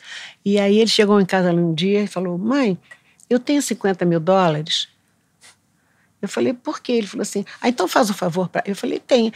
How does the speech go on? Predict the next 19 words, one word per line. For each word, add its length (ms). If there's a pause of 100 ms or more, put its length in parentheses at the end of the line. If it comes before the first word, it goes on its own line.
(160)
Aí 140
ele 100
falou 220
assim, 200 (100)
"Então 140
faz 220
o 40
favor 280
pra 140
mim, 160 (180)
compra 260
o 40
apartamento 520
que 80
o 20
Zeca 360
mora, 340
que 120
o, 100